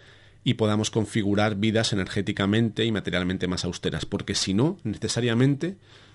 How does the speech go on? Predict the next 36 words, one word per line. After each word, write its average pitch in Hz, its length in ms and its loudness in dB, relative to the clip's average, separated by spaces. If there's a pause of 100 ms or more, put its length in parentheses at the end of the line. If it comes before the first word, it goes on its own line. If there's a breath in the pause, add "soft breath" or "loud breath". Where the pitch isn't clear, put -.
(140 soft breath)
vamos 113 240 2
destinados 101 560 0
a - 80 -4
un 107 120 2
fuerte 113 340 2
conflicto 98 420 -6
social 139 480 -2 (520 soft breath)
y 107 80 0
a 101 60 4
una 101 180 2
enorme 98 340 2
des-, 85 200 -4 (140)
mm, 87 500 -4
desigualdad 90 540 0
consecuente 90 560 -4
de 80 80 -2
ese 80 140 -4
conflicto, 82 500 -6
¿no? 98 120 -2
Tanto 95 240 -4
a - 20 -4
nivel 95 240 0
interno 98 340 0
de 90 40 0
los 90 140 -2
propios - 360 -6
países 131 460 0
como 92 240 0
luchas 92 320 0
geopolíticas 90 640 -2
por 95 140 0
el 90 60 -2
control 85 440 -2
de 82 80 0
los 78 140 -2
recursos. - 600 -8